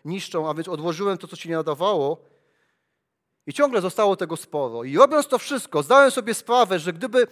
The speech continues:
postawić mnie przed taką szafą, w tamtych chwilach, kiedy walczyliśmy o przetrwanie, popatrzyłbym na to wszystko i powiedziałbym:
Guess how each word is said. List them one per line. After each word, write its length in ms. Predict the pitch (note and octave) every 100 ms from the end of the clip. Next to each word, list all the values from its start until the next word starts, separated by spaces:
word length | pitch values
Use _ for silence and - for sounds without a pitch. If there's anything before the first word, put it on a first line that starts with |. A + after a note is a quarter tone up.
| - - _
postawić 480 | G3 - D4+ C#4 B3+
mnie 100 | C4
przed 240 | - -
taką 320 | B3+ B3+ B3
szafą, 600 | - A#3 F3+ - D3 D3 - _ _ _ _
w 80 | -
tamtych 380 | C#4 C#4 C#4
chwilach, 440 | - - A#3+ F3+ D#3
kiedy 360 | A3+ G3 G#3 G3+ - _
walczyliśmy 720 | C3 F#3 - C#4 C#4 - A#3
o 60 | A3+
przetrwanie, 760 | - G#3 - A#3 A3+ F#3 D#3+ - _ _
popatrzyłbym 480 | F#3+ C#4 D4 C#4+ B3
na 100 | B3
to 120 | A3
wszystko 340 | - C#4 -
i 80 | A#3
powiedziałbym: 640 | A#3 A#3+ A3+ A3+ F#3+ G#3+